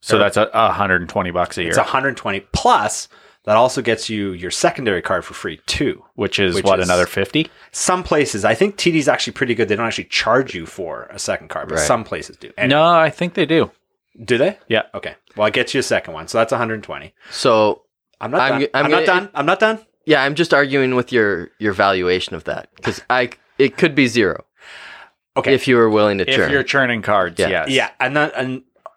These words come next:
Speaker 2: I'll, sure, if you wanna talk to that point, yeah, I'm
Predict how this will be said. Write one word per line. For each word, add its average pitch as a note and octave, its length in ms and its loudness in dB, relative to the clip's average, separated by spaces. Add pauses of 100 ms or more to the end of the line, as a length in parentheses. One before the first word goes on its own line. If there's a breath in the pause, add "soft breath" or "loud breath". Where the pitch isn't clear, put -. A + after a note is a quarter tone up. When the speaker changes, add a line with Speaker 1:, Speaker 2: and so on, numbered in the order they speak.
(320)
Speaker 2:
I'll, A#2 420 2
sure, A2 360 2
if - 100 -6
you B2 60 -4
wanna B2 140 0
talk A2 240 -2
to G2 40 -8
that - 220 -4
point, G2+ 220 -8
yeah, A2 200 2
I'm F#2 100 -10